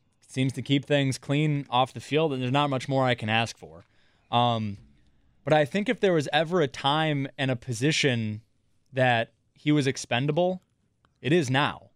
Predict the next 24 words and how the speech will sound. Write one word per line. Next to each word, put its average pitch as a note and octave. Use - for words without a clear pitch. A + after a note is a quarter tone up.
And A#2+
he's B2
going D3+
into D3
the C3+
last C3+
year C3
of A#2+
his A2
deal, C#3
so, A2+
um, A2
you C3+
saw F3+
Ted D3
Thompson B2
constantly A#2+
let B2+
guys B2
just A2+
walk A#2+
out G#2+
the F#2
door. F2